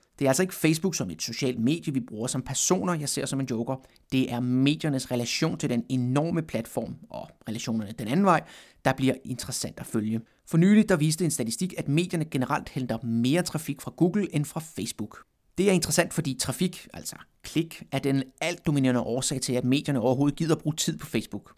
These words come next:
Hvis den begynder at dale, så vil deres incitament til at bruge Facebook til at skaffe trafik formentlig også dale. Det kan betyde, at medierne flytter ressourcer over på andre steder, hvor der er mere trafik at hente,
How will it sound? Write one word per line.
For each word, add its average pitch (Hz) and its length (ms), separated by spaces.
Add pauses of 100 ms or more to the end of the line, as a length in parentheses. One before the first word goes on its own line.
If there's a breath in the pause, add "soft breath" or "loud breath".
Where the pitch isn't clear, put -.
(140)
Hvis 147 160
den 196 160
begynder 165 280
at 160 100
dale, 131 300
så 151 140
vil 104 120
deres 113 340
incitament 120 560
til 143 80
at - 200
bruge 185 220
Facebook 160 340
til - 100
at 143 60
skaffe 139 240
trafik 151 380
formentlig 135 440 (120)
også 113 280
dale. 101 340 (400)
Det 196 80
kan 196 100
betyde, 151 400
at - 80
medierne 143 400
flytter 107 280
ressourcer 165 420
over - 200
på - 220
andre 175 260
steder, 127 260
hvor 120 80
der 127 80
er 131 60
mere 135 300
trafik 123 340
at - 60
hente, - 300